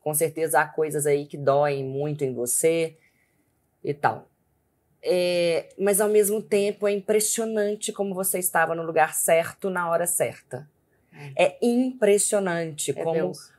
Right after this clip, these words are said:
Speaker 1: como pessoas muito grandiosas acolheram você.
Speaker 2: Uhum.
Speaker 1: O que você falaria, assim, pra vida sobre isso? Porque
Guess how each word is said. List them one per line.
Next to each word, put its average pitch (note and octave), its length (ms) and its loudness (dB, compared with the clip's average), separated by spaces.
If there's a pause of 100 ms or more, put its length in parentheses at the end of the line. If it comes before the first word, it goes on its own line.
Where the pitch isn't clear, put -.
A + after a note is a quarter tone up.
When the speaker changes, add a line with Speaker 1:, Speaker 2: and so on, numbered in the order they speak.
(120)
Speaker 1:
como F#3+ 280 0
pessoas F#3 580 0
muito G3+ 800 -4
grandiosas D3 1400 0 (600)
acolheram F3+ 580 8
você. B2 460 0 (1600)
Speaker 2:
Uhum. E3 280 -10
Speaker 1:
O E3+ 80 -8
que C4+ 380 -4
você G#3 1400 2
falaria, F3 760 4
assim, E3 340 -2
pra F#3+ 220 4
vida E3+ 540 0 (400)
sobre C#3+ 500 0
isso? C3 240 -2
Porque F#3+ 500 0